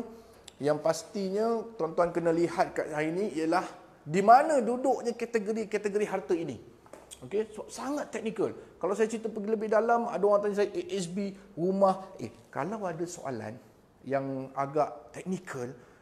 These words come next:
tuan-tuan, saya mohon tuan-tuan untuk P M kita ataupun tuan-tuan boleh,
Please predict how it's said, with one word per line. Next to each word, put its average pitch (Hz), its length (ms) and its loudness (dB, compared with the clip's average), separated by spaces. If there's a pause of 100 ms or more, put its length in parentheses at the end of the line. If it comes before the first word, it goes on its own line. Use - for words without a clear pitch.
(120)
tuan-tuan, 127 480 0
saya 156 160 -2
mohon 175 400 -4
tuan-tuan 131 400 -2
untuk 123 240 -10
P 156 240 -12
M 139 240 -8
kita 113 400 -8 (400)
ataupun 170 560 -2 (320)
tuan-tuan 131 400 -4
boleh, 123 560 -8